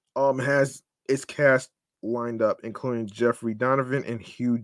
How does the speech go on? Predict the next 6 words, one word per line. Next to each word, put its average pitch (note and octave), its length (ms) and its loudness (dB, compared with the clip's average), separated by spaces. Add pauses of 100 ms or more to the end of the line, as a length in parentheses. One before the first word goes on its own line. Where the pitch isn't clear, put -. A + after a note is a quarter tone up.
(120)
Dancy. A2 580 -4 (2500)
And, G#3+ 360 8
of F#3 100 0
course, F3+ 560 10
um, D#3+ 420 6 (260)
obviously, E3 880 2